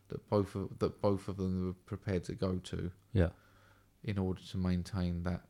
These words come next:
Speaker 1: mystique
Speaker 2: Yeah.
Speaker 1: in what they was doing. And it was fu-, it was just nuts.
Speaker 2: Yeah.
Speaker 1: It
Speaker 2: It was
Speaker 1: was
Speaker 2: a great
Speaker 1: actually
Speaker 2: battle, wasn't it, between
Speaker 1: It was.
Speaker 2: magicians?
Speaker 1: It was li-, just this one-upmanship
Speaker 2: Yeah.
Speaker 1: of trying to fuck each other over.
Speaker 2: Yeah.
Speaker 1: It was great,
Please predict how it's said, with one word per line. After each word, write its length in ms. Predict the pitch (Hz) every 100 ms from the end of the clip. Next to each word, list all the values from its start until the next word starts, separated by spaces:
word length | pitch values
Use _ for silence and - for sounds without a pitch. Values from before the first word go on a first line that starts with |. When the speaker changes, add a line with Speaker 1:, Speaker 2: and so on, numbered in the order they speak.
| _ _ _ -
Speaker 1:
mystique 580 | 92 - 90 82 - -
Speaker 2:
Yeah. 220 | 110 92 87
Speaker 1:
in 120 | 95
what 160 | 90 -
they 100 | 90
was 140 | 87 87
doing. 400 | 92 87 85 90 - _
And 140 | - 120
it 80 |
was 100 | -
fu-, 180 | - - -
it 160 | 165 190
was 100 | 156
just 240 | 143 170 151
nuts. 640 | 147 143 95 - - - -
Speaker 2:
Yeah. 100 | 98
Speaker 1:
It 60 | 87 -
Speaker 2:
It 80 | 117
was 60 | 123
Speaker 1:
was 80 | 120
Speaker 2:
a 20 |
great 100 | 165 131
Speaker 1:
actually 80 |
Speaker 2:
battle, 240 | 113 87 82
wasn't 180 | 87 87
it, 40 |
between 480 | 95 - 98 87 87 - -
Speaker 1:
It 100 | 143
was. 80 | 180
Speaker 2:
magicians? 440 | 135 85 87 90
Speaker 1:
It 80 | 139 147
was 240 | 127 -
li-, 180 | - 127 -
just 220 | 131 -
this 220 | 127 -
one-upmanship 800 | 123 120 110 107 104 - 104 - - -
Speaker 2:
Yeah. 160 | 98
Speaker 1:
of 240 | 87 95 -
trying 220 | 110 101
to 40 | 95
fuck 260 | 98 98 -
each 160 | 90
other 260 | 95 98 90
over. 300 | 92 90 - -
Speaker 2:
Yeah. 240 | 101 85 82 - -
Speaker 1:
It 140 | 87
was 120 | 62 90
great, 420 | - 87 87